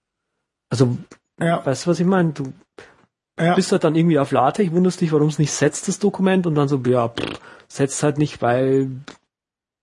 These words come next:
Speaker 1: du kein LaTeX kannst. Und deswegen,
Speaker 2: <laughs>
Speaker 1: ja. Das wäre jetzt noch das Schöne, das ist so ein, so ein, so ein schönes, äh, Zusatzpaket, was ich machen könnte. Ja, wie schreibt man im Markdown so,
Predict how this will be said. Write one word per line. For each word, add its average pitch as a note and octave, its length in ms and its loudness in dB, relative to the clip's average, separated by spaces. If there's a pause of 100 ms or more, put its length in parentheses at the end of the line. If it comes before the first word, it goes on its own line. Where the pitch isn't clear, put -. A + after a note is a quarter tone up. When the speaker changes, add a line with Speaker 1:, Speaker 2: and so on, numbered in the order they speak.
(340)
Speaker 1:
du C3 140 -8
kein C3+ 200 0
LaTeX D3 360 0
kannst. - 460 -12 (720)
Und B2 180 -2 (100)
deswegen, C3 420 0 (520)
Speaker 2:
<laughs> A3+ 640 0
Speaker 1:
ja. A2+ 160 0 (800)
Das D#3 200 0
wäre G3 160 0
jetzt F#3 160 -4
noch F3+ 140 -4
das - 260 -2
Schöne, E3+ 420 0
das - 140 -8
ist B2+ 100 -6
so D#3+ 120 0
ein, D3+ 80 0
so D#3 160 -2
ein, C#3+ 80 2
so - 180 -2
ein C#3+ 80 2
schönes, D#3+ 560 -2
äh, C3 600 -4
Zusatzpaket, D3+ 840 0
was C#3 160 -2
ich C#3+ 120 -14
machen C3+ 280 0
könnte. D#3 400 0 (440)
Ja, C#3 260 0
wie E3 140 2
schreibt D3 340 0
man D#3 140 2
im C#3 80 2
Markdown D3 480 0
so, D3+ 420 0